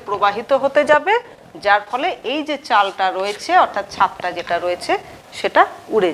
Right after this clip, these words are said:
যায়। হ্যাঁ, বার্নৌলির উপপাদ্যের এই ধরনের যে প্রয়োগগুলো, অনেক কটা প্রয়োগ রয়েছে, যেমন ভেঞ্চুরি মিটার, আহ, তারপর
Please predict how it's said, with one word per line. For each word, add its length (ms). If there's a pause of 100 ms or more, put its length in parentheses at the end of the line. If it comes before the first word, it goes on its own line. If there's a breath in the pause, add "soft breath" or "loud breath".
যায়। 140 (380)
হ্যাঁ, 160 (1500)
বার্নৌলির 500
উপপাদ্যের 540 (160)
এই 160
ধরনের 360
যে 60 (220)
প্রয়োগগুলো, 520 (460 loud breath)
অনেক 200
কটা 260
প্রয়োগ 260
রয়েছে, 220 (100)
যেমন 180 (120)
ভেঞ্চুরি 480
মিটার, 420
আহ, 720 (120)
তারপর 220